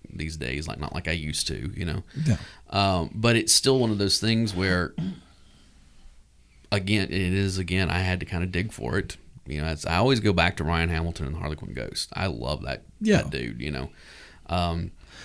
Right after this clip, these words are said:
Speaker 2: Well,
Speaker 1: or Sunflower Bean, either one. I love, you know,
Speaker 2: you
Speaker 1: but
Speaker 2: al-,
Speaker 1: it's one
Speaker 2: you
Speaker 1: of
Speaker 2: also introduced me to Gang of Youths.
Speaker 1: Yeah, Gang,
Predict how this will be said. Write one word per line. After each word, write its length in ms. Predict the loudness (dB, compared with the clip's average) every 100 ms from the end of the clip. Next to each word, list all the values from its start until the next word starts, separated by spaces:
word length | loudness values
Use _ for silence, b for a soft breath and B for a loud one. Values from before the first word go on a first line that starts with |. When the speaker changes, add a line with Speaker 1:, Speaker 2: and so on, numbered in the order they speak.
| B 4
Speaker 2:
Well, 200 | 8 8
Speaker 1:
or 100 | 6
Sunflower 540 | 6 6 4 2 2
Bean, 240 | 2 0
either 160 | 0 0
one. 320 | 2 4 4
I 80 | 2
love, 320 | 2 0 0
you 100 | 0
know, 80 | 4
Speaker 2:
you 160 | 8 12
Speaker 1:
but 60 |
Speaker 2:
al-, 60 | 12
Speaker 1:
it's 80 | 12
one 80 | 10
Speaker 2:
you 60 |
Speaker 1:
of 40 | 10
Speaker 2:
also 240 | 10 10
introduced 480 | 10 8 8 6 6
me 140 | 6
to 80 | 6
Gang 280 | 4 4 4
of 120 | 2
Youths. 480 | 2 2 0 -4 -6 -12 -20 -20 -20 -12
Speaker 1:
Yeah, 140 | -8 -8 -8
Gang, 240 | -8 -8